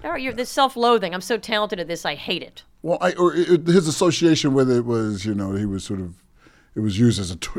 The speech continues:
Speaker 2: instrument of torture in his childhood. His father would make him
Speaker 1: God, we are such
Speaker 2: play the damn
Speaker 1: products of
Speaker 2: thing.
Speaker 1: our
Speaker 2: Isn't it
Speaker 1: childhood. All
Speaker 2: something?
Speaker 1: our fucking issues, huh?
Speaker 2: Yeah, I
Speaker 1: I'm
Speaker 2: think
Speaker 1: just
Speaker 2: so.
Speaker 1: waiting for my kids to start going to therapy. Do you know what I mean? I do
Speaker 2: Right.
Speaker 1: my best, but they're all gonna be talking shit about me.
Speaker 2: Yeah.
Speaker 1: For, for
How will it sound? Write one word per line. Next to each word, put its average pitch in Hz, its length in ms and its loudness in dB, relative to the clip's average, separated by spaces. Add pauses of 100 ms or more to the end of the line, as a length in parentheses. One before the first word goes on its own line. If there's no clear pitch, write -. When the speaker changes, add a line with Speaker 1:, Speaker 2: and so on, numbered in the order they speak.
Speaker 2:
instrument 113 400 0
of 85 100 -12
torture 104 520 -2
in 90 80 -2
his 87 100 -8
childhood. 92 540 -2
His 82 260 -8 (100)
father 92 400 -6
would 85 180 -6
make 98 240 0
him 82 240 -10 (600)
Speaker 1:
God, 165 220 -14
we 190 140 -8
are 160 80 -6
such - 200 -6
Speaker 2:
play 107 100 2
the - 60 0
damn 185 100 2
Speaker 1:
products 92 300 0
of 180 60 -4
Speaker 2:
thing. 156 80 -6
Speaker 1:
our 151 80 -4
Speaker 2:
Isn't - 80 -14
it - 40 -16
Speaker 1:
childhood. 165 420 2
All - 20 -4
Speaker 2:
something? 208 300 0
Speaker 1:
our 165 100 -2
fucking 190 420 -12
issues, 180 500 -12
huh? 180 340 -10
Speaker 2:
Yeah, 110 240 0 (320)
I 220 80 -2
Speaker 1:
I'm 254 60 -2
Speaker 2:
think 254 120 -2
Speaker 1:
just 185 100 -12
Speaker 2:
so. 202 60 -2
Speaker 1:
waiting 233 320 0
for 202 160 -6
my 175 160 -2
kids 175 400 -6
to - 220 -16
start 180 260 -4
going 175 160 -6
to 160 80 -6
therapy. 160 480 -4
Do 180 60 -12
you 214 60 -6
know 247 80 -2
what 254 80 0
I 254 40 -2
mean? 254 240 -4
I 233 120 0
do 233 180 -2
Speaker 2:
Right. 240 180 4
Speaker 1:
my 202 40 -8
best, 240 380 0
but 202 160 -4
they're 220 160 0
all 311 220 6
gonna 240 180 -4
be 208 80 -10
talking 202 360 -4
shit 202 240 -8
about 175 280 -4
me. 151 160 -12 (320)
Speaker 2:
Yeah. 117 180 6
Speaker 1:
For, 247 240 -4
for 254 180 -10